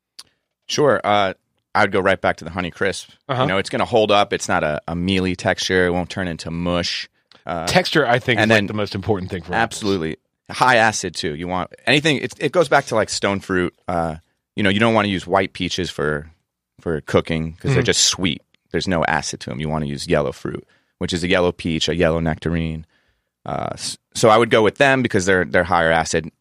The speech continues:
Speaker 1: hence the Granny Smith being, like, the go-to for baking.
Speaker 2: And so, pe-, uh, like, stone fruit and apples do have some similarities, don't they? Like, as far as maybe their growing cycle or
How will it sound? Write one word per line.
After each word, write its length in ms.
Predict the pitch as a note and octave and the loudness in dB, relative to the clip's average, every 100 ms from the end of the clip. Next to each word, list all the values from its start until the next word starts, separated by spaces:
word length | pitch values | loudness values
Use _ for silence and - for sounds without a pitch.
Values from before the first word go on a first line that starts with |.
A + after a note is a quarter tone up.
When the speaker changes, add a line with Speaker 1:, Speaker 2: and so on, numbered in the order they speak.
| _ | _
Speaker 1:
hence 300 | A2 F2+ - | -2 -2 -2
the 60 | D#2+ | -2
Granny 240 | F2 D#2 | -2 0
Smith 380 | - F2+ E2 - | -2 0 -2 -2
being, 200 | D#2+ D#2 | -6 -4
like, 220 | D2+ D2+ | -4 -4
the 60 | D#2+ | -4
go-to 720 | - E2 D#2+ - D#2 D#2 D2+ _ _ _ _ _ _ _ _ _ _ _ _ _ _ - | 2 2 2 0 0 -2 -8 _ _ _ _ _ _ _ _ _ _ _ _ _ _ -8
for 120 | D#2+ | -2
baking. 460 | E2 E2+ B1 - E2+ _ C3 _ - - | 0 0 -2 -10 -14 _ -20 _ -10 0
Speaker 2:
And 100 | F#3+ | 2
so, 260 | B3+ G#3 C3+ - | 4 2 -6 -6
pe-, 180 | G#3 - | -6 0
uh, 140 | F#3+ F#3+ | 0 2
like, 200 | F3+ E3+ _ - | 0 0 _ -6
stone 300 | - A#3 C4 | 0 0 0
fruit 240 | G#3+ F#3+ | -2 0
and 100 | D#3 | 0
apples 420 | C#3 D#3+ D#3+ B2+ A2 | 2 0 0 -2 0
do 180 | C#3+ D3 | 0 2
have 200 | C#3+ - | 2 2
some 220 | C3 A2+ | 0 -2
similarities, 720 | - A#2+ A2 G#2+ G#2 D#2 D#2 | -4 -4 0 2 2 -2 -10
don't 180 | G#2 G2+ | -10 -6
they? 240 | D#3+ E3+ _ _ _ _ _ - | -8 -8 _ _ _ _ _ -2
Like, 180 | A#2 A2+ | 0 2
as 160 | A#2+ - | 0 2
far 220 | C3 B2+ | 4 4
as 260 | A#2 - B2 | 0 -8 -6
maybe 200 | A#2+ A#2+ | -4 0
their 120 | A#2 | 0
growing 360 | G#2 A#2 C3 C3 | 2 2 2 0
cycle 360 | C3+ C3 C3+ | -2 -2 -2
or 400 | C3 G#2+ D#2+ C#2 | 0 -2 -4 -12